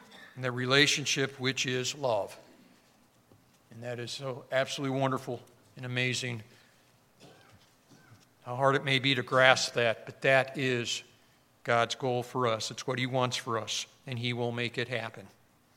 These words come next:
Number four, another truth.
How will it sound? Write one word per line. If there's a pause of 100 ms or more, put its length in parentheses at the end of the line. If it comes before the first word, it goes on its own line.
(500)
Number
four, (1500)
another
truth.